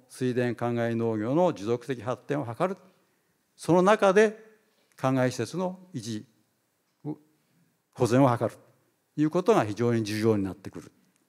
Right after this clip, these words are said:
で、二つ目は今申し上げましたように、あ、二つ目。で、その水田農業の持続的発展を考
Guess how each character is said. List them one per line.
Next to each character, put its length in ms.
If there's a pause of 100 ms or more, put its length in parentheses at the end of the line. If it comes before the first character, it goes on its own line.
(4000)
で、 340 (760)
二 240
つ 120
目 80
は 180
今 200
申 180
し 60
上 60
げ 60
ま 100
し 80
た 80
よ 60
う 40
に、 60
あ、 180 (180)
二 220
つ 100
目。 200 (340)
で、 200
そ 180
の 320 (200)
水 220
田 160
農 280
業 200
の 240
持 100
続 220
的 160
発 280
展 140
を 60
考 120